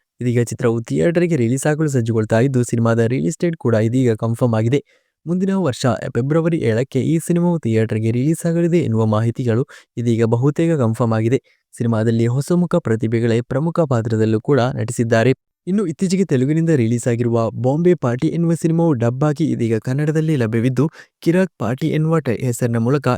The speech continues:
ಈ ಸಿನಿಮಾವು ಇದೀಗ ಓ ಟಿ ಟಿ ಪ್ಲಾಟ್‌ಫಾರ್ಮ್‌ನಲ್ಲಿ ರಿಲೀಸ್ ಆಗಿದೆ. ಇನ್ನು ರಿಷಿ ಪ್ರಮುಖ ಪಾತ್ರದಲ್ಲಿ ನಟಿಸಿ ಜನವರಿ ಇಪ್ಪತ್ನಾಲ್ಕಕ್ಕೆ ಥಿಯೇಟರ್‌ಗೆ ರಿಲೀಸ್ ಆಗ್ತಾ ಇರುವ ಸಿನಿಮಾ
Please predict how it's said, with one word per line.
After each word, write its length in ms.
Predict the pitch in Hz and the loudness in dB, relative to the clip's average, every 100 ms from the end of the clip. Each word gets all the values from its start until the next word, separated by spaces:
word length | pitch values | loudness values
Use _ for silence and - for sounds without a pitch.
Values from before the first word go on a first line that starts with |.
| - | 0
ಈ 120 | 165 | -2
ಸಿನಿಮಾವು 400 | - 175 180 151 | 0 0 0 0
ಇದೀಗ 260 | 110 117 | 0 2
ಓ 240 | 117 107 127 | 4 4 2
ಟಿ 180 | 139 175 | 2 0
ಟಿ 120 | 165 | 2
ಪ್ಲಾಟ್‌ಫಾರ್ಮ್‌ನಲ್ಲಿ 600 | 127 107 113 110 127 113 | 2 0 -2 -2 0 0
ರಿಲೀಸ್ 320 | 113 113 127 | 2 0 2
ಆಗಿದೆ. 300 | 123 117 139 - - _ _ _ | 0 2 0 -2 -14 _ _ _
ಇನ್ನು 160 | 202 214 | -6 -4
ರಿಷಿ 260 | 143 180 | -2 -2
ಪ್ರಮುಖ 280 | 175 175 175 | 0 -2 0
ಪಾತ್ರದಲ್ಲಿ 540 | 170 175 170 175 175 | 2 2 2 0 0
ನಟಿಸಿ 300 | 147 117 123 | 0 0 0
ಜನವರಿ 460 | 117 131 143 165 180 | 0 0 0 2 2
ಇಪ್ಪತ್ನಾಲ್ಕಕ್ಕೆ 760 | 175 123 113 113 113 - 120 | 0 -4 -4 -4 -6 -6 -6
ಥಿಯೇಟರ್‌ಗೆ 520 | 117 117 113 117 117 113 | -2 0 0 0 0 0
ರಿಲೀಸ್ 320 | 110 135 135 | 0 -2 -2
ಆಗ್ತಾ 220 | 123 110 | 0 0
ಇರುವ 200 | 117 117 | 2 0
ಸಿನಿಮಾ 340 | 110 151 127 | -2 0 0